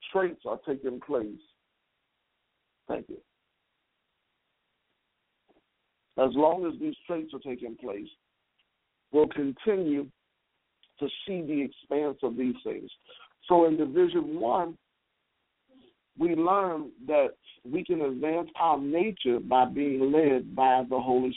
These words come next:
Spirit. We can advance our nature by being led by the Holy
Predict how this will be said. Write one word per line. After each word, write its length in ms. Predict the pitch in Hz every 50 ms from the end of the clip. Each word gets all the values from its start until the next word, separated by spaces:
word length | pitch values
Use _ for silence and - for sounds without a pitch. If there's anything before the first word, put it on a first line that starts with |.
| - -
Spirit. 360 | - - - - - - - - _ _ _ _ _ _ _ _ _ _ _ _ _ _ _ _ _ _ - _ _ _ -
We 120 | 139 143
can 140 | 139 147 139
advance 380 | 135 120 135 147 151 147 135 - -
our 240 | - 127 127 123 123
nature 580 | 127 135 143 147 139 135 123 - - 82 - - _ _ _ _ _ _ _ _ _ _ _ _ _ _ _ -
by 140 | 131 139 135
being 320 | 131 139 143 131 127 131
led 180 | 139 143 135 -
by 140 | 123 123
the 140 | 127 117 120
Holy 280 | 127 127 117 117 113